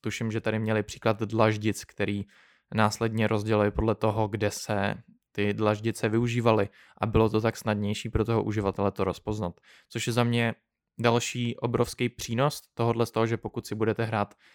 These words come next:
s titlem feedu, tak nejenom, že budete mít možnost zobrazovat třeba na větší množství výrazů, tak ale můžete třeba tomu uživateli ulehčit orientaci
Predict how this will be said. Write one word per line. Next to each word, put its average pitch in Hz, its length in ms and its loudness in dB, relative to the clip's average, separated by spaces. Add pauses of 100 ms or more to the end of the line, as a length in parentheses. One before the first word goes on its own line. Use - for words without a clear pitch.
(100)
s - 140 -14
titlem 117 460 2
feedu, 104 360 -2 (340)
tak 107 460 4
nejenom, 113 340 0
že 110 80 -2
budete 110 260 2
mít 110 140 2
možnost 110 640 0
zobrazovat 107 680 2
třeba 113 280 -2
na 110 100 2
větší 110 320 -2
množství 120 320 -4
výrazů, 117 540 2 (240)
tak 113 260 2
ale 113 600 4
můžete 117 420 0
třeba 113 280 -2
tomu 120 220 -2
uživateli 113 520 -2
ulehčit 120 640 0
orientaci 110 760 0